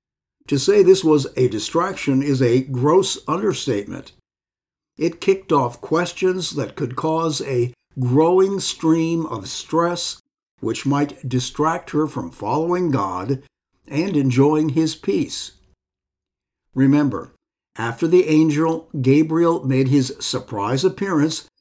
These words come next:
with the shocking message, Mary rushed to stay with her relative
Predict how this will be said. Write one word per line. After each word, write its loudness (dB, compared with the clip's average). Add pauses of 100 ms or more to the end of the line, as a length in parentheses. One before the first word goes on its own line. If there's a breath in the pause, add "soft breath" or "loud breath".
(180)
with -2
the -6
shocking -4
message, -6 (220)
Mary 0
rushed -4
to -4
stay 0
with 2
her 0
relative 0